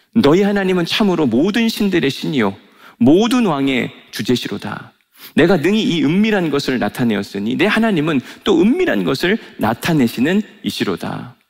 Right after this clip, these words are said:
다니엘은 이 믿음의 고백을 한 느부갓네살을 향해서 충언을 했어요. "왕이시여, 내가 보니까 당신은 하나님을 믿는 사람입니다. 그래서 그런데 이 재앙을 피하셔야 되지 않겠습니까? 그러려면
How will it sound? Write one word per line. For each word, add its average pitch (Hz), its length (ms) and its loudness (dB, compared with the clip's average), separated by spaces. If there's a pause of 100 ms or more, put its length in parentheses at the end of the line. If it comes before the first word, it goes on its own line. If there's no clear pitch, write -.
(800)
다니엘은 147 640 4
이 147 100 -2
믿음의 147 460 0
고백을 139 500 0
한 107 340 -2
느부갓네살을 143 800 0
향해서 104 480 -2 (160)
충언을 226 440 2
했어요. 120 360 -4
"왕이시여, 175 460 0
내가 147 280 -2 (240)
보니까 185 300 0
당신은 185 440 0
하나님을 262 520 2
믿는 160 280 0
사람입니다. 120 800 -4 (440)
그래서 240 380 4
그런데 170 540 0 (380)
이 226 140 2
재앙을 170 420 2
피하셔야 247 460 0
되지 170 200 0
않겠습니까? 113 720 -6
그러려면 170 720 2